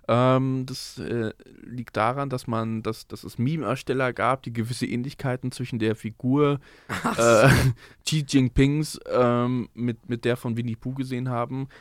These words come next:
Speaker 1: und dann, wie gesagt, Memes draus gemacht haben und das, das ist dem wohl sauer aufgestoßen.
Speaker 2: Und jetzt da, dürfen die Kiddies die Filme nicht mehr gucken.
Speaker 1: Richtig, und seitdem sagt man,
Speaker 2: Ja.
Speaker 1: verwendet man das aber auch. Also wenn man von Winnie Pooh spricht, spricht man, also,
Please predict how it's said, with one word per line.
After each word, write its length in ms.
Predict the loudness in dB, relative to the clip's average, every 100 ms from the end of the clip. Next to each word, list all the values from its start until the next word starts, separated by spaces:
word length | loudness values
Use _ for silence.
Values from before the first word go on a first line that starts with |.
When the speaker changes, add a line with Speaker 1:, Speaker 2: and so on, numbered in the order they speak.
| _ _
Speaker 1:
und 200 | -6 -2
dann, 360 | 0 0 -2 -6
wie 120 | -4
gesagt, 340 | -2 -2 -4 -4
Memes 400 | 0 0 -2 -2
draus 320 | 0 0 -2
gemacht 360 | -4 -4 -6
haben 400 | -4 -4 -4 -6 -6
und 180 | -4
das, 240 | -4 -6 -12
das 160 | -16
ist 160 | -14 -8
dem 160 | -6 -2
wohl 160 | -4
sauer 360 | -2 -4 -4 -6
aufgestoßen. 600 | -16 -20 -14 -14 -14 -20 -20 -20 _
Speaker 2:
Und 80 | -6
jetzt 220 | -6 -6
da, 160 | -8 -8 -10 -10
dürfen 300 | -8 -6 -4
die 160 | -4
Kiddies 420 | -6 -8 -6 -8
die 160 | -10 -12
Filme 320 | -10 -10 -8
nicht 140 | -10 -14
mehr 100 | -14
gucken. 160 | -4
Speaker 1:
Richtig, 300 | -4 -2 -4
und 120 | -2
seitdem 440 | 0 0 0 -2 0
sagt 200 | -2 0
man, 180 | -4 -4
Speaker 2:
Ja. 60 | -4
Speaker 1:
verwendet 420 | -2 0 -2 0
man 160 | -2
das 160 | -2 -4
aber 200 | -2 -2
auch. 200 | -2 -2
Also 340 | -2 -2 -4
wenn 120 | -4 -4
man 140 | -6
von 180 | -6 -4
Winnie 160 | -2 -2
Pooh 240 | -2 -2
spricht, 380 | -2 -2 -2 -2
spricht 260 | -8 -6
man, 140 | -4 -2
also, 180 | -4